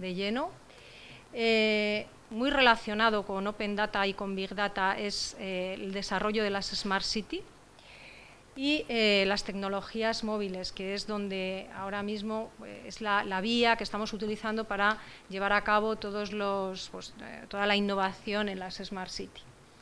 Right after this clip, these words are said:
Bueno, un poco esta transparencia es para presentar, pues, bueno, pues, quién soy, a quién represento, por qué,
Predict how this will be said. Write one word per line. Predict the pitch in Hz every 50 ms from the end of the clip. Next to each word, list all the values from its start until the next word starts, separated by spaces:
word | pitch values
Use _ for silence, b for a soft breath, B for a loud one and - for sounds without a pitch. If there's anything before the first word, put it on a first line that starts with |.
| B B B B B B B B B -
Bueno, | 233 226 226
un | 240 247
poco | 302 302 294 294 294 285
esta | 277 277 277 269
transparencia | 240 262 254 - 254 247 247 262 254 - 254
es | 247
para | - 240 220 214 208
presentar, | 208 202 202 - - 202 190 196 185 220 220 226 220
pues, | - 196 185
bueno, | 190 196 196 190 180
pues, | 180 190 - -
quién | - 208 202 202
soy, | 196 - - 254 254 247 254 254 220
a | 196 190
quién | - 202 196
represento, | 202 208 196 214 202 - - - 240 240 240 233 - 226
por | 220 - 202 -
qué, | - - 226 233 233 233